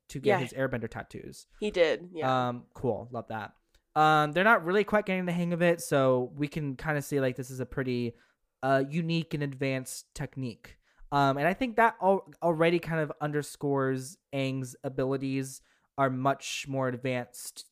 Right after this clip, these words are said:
Speaker 1: than, um, his peers. Um, but as they're sort of, as Aang is trying to teach them,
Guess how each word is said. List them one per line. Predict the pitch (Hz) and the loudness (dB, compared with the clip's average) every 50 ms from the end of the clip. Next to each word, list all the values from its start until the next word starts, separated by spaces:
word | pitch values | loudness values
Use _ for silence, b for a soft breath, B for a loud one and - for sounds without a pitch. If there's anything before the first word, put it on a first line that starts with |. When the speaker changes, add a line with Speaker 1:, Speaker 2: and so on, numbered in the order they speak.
| _ | _
Speaker 1:
than, | - 139 131 127 123 123 120 120 117 107 - | -2 -2 0 0 0 -2 -4 -6 -10 -10 -8
um, | 123 120 120 110 107 110 | -6 -4 -4 -4 -6 -8
his | - 123 - | -12 -16 -18
peers. | - - - 131 120 110 104 92 120 131 - - - _ _ _ _ _ _ _ _ _ | -16 -14 -10 -8 -8 -8 -10 -12 -14 -16 -16 -18 -20 _ _ _ _ _ _ _ _ _
Um, | 139 135 131 131 127 123 123 123 120 120 - _ _ _ _ _ _ _ _ _ _ _ _ _ _ _ - - | 2 4 4 4 2 0 -2 -6 -8 -10 -14 _ _ _ _ _ _ _ _ _ _ _ _ _ _ _ -18 -8
but | 131 135 165 156 | 2 4 4 6
as | 139 156 180 165 | 6 4 4 4
they're | 175 175 | 0 -4
sort | 160 - 175 160 151 | -4 0 0 2 2
of, | 151 139 131 139 | 2 0 -2 -8
as | - - 139 147 147 151 | -8 -2 0 0 0 0
Aang | 147 143 139 | -2 -4 -4
is | 135 131 | -6 -6
trying | - 143 131 127 | -6 -6 -6 -6
to | 120 | -6
teach | - - 185 175 - - - | -8 -8 -12 -12 -12 -12 -4
them, | - 147 143 139 135 | -2 0 0 0 -2